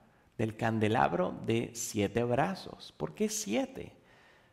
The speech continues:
Vemos que este número se repite, son siete fiestas anuales de nuestro Creador. Son siete brazos que tiene la menorá.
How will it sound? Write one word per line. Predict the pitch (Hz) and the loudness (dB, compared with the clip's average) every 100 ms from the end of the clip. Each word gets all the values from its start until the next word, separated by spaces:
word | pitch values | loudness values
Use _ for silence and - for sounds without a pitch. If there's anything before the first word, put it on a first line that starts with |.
| _ - | _ 2
Vemos | 147 151 | 2 2
que | - | 0
este | 120 - | -2 2
número | 147 156 156 156 | 2 4 4 2
se | 147 | 0
repite, | 123 107 - 170 202 196 | 0 -2 -2 -2 0 -2
son | 117 117 120 | 0 -2 0
siete | - 156 156 | 0 0 0
fiestas | - 135 190 160 - 110 127 - - - _ _ _ | -2 0 0 0 -4 -4 -6 -14 -20 -20 _ _ _
anuales | 95 95 98 143 160 107 107 - - - | -4 0 4 4 4 0 -2 -8 -16 -2
de | 123 | 2
nuestro | 135 107 113 107 | 2 0 -6 -2
Creador. | 107 107 110 151 220 190 110 - - - _ | 0 2 2 4 4 2 -2 -14 -20 -20 _
Son | - - 135 | -12 -4 -4
siete | - 156 156 143 | 0 2 4 4
brazos | 113 107 170 - 120 | 4 4 2 -4 -6
que | - | -4
tiene | - 110 113 | -4 -4 -2
la | 117 | -2
menorá. | 110 110 110 107 120 143 127 | -2 -4 -4 -4 -4 -6 -10